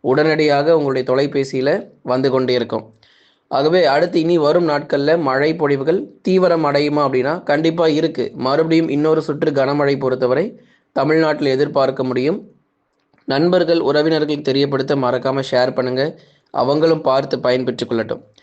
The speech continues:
தமிழகத்தில் கனமழை ஓய்வு கொடுத்த நிலையில் மீண்டும் தொடங்குவதற்கான சாதகமான சூழ்நிலை ஏற்பட்டிருக்கு. வங்கக்கடலில் குறைந்த காற்றழுத்த தாழ்வு பகுதி உருவாகுமா அப்படின்னா தாழ்வு பகுதியினால இந்த மழை பொழிவு இருக்காது. தொடர்ந்து நம்ம பார்க்கலாம். இந்த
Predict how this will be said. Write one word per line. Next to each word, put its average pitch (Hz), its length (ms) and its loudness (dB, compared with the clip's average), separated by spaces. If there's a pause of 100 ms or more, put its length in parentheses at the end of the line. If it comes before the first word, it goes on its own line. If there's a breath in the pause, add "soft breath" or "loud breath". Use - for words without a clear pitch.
(380 soft breath)
தமிழகத்தில் 190 640 2
கனமழை 170 560 2
ஓய்வு 170 340 4
கொடுத்த 147 280 0
நிலையில் 143 440 0
மீண்டும் 170 400 0
தொடங்குவதற்கான 143 680 0
சாதகமான 156 720 0
சூழ்நிலை 151 460 0 (100)
ஏற்பட்டிருக்கு. 131 600 0 (840 soft breath)
வங்கக்கடலில் 180 760 2
குறைந்த 165 340 2
காற்றழுத்த 156 520 0
தாழ்வு 147 320 2
பகுதி 143 280 0
உருவாகுமா 147 640 2
அப்படின்னா 127 360 -2 (240)
தாழ்வு 156 320 2
பகுதியினால 151 580 0 (200)
இந்த 127 160 -4
மழை 127 300 2
பொழிவு 135 300 0
இருக்காது. 123 420 0 (720 soft breath)
தொடர்ந்து 165 260 2
நம்ம 165 200 2
பார்க்கலாம். 147 540 0
இந்த 143 200 0